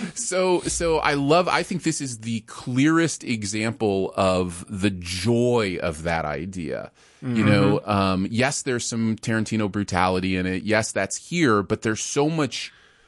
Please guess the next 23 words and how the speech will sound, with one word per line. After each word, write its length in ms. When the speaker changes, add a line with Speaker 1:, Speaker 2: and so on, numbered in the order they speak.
Speaker 1:
joy 960
in 200
this 260
movie 460
that 120
I 100
don't 380
see 380
in 120
a 60
lot 220
of 80
his 240
movies. 680
And 460
just 200
a, 200
a, 40
like, 220
a 40
love 280
of 200
life, 560